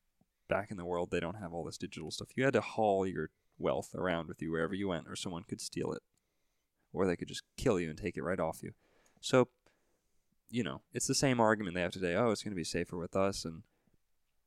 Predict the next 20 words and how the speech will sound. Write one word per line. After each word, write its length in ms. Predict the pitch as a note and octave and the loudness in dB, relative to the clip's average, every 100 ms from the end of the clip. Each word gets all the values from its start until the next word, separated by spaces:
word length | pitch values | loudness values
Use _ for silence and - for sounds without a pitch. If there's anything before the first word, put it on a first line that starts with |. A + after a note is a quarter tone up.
| _ | _
who 100 | - | -2
knows? 300 | G#2 - - - _ _ - _ _ | -2 -2 -8 -16 _ _ -20 _ _
Where 400 | - F#2+ A2+ A2+ | -6 6 10 12
I 240 | B2 C3+ B2+ | 12 10 8
like, 460 | G2+ F2+ D#2 _ - _ _ _ - | 4 4 4 _ -20 _ _ _ -8
where, 160 | E2 - | -6 -6
where 320 | - F#2 G2+ | -2 4 6
I 100 | A2+ A#2+ | 6 4
like 220 | F#2+ - | 2 0
to 80 | F#2+ | -6
view 200 | G2 E2+ | -2 0
them 180 | D#2+ E2+ | 0 -2
in 60 | |
a 80 | D#2+ | -4
good 220 | D#2+ E2+ | -2 -2
light 280 | D2+ D2+ - _ _ _ _ _ _ | 0 -2 -4 _ _ _ _ _ _
is 180 | - G2+ | -4 0
that 320 | - F#2 D#2 - _ _ _ _ _ _ _ _ _ - | 4 6 4 0 _ _ _ _ _ _ _ _ _ 6
they 140 | A2 | 6
re-implemented 960 | G2+ A2+ G#2+ G2+ G2 F#2 E2+ F2 C#2+ | 8 8 8 6 0 0 -2 -2 -6